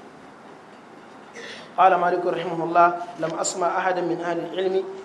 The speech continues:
يذكر في الاعتكاف شرطا." Bari mu tsaya nan insha Allah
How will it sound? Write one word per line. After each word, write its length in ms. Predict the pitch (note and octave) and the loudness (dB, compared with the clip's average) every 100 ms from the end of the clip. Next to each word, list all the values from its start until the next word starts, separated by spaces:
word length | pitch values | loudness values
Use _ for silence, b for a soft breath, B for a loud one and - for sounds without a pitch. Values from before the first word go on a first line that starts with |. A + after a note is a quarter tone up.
| D#3 | -4
يذكر 420 | E3 - G#3+ F#3 | -4 -2 -2 -2
في 120 | - | -2
الاعتكاف 640 | E3 D#3 D#3+ - F#3 F#3+ F3 | -6 -8 -8 -2 2 2 0
شرطا." 440 | - F#3+ F#3 F#3+ E3 - - - - - - - - - - - - - - - - - - - - - - - - - - - - - - - - - - - - - - - - | 0 0 2 0 0 -6 -14 -18 -20 -20 -20 -20 -20 -20 -20 -20 -20 -20 -20 -20 -20 -20 -20 -20 -20 -20 -20 -20 -20 -20 -20 -20 -20 -20 -20 -20 -20 -20 -20 -20 -20 -20 -20 -12 -2
Bari 120 | E3+ | 0
mu 80 | F#3 | 0
tsaya 240 | D3+ D3+ | -2 -4
nan 120 | C3+ C3 | -6 -8
insha 200 | A#2+ C3+ | -8 -8
Allah 160 | A2+ | -8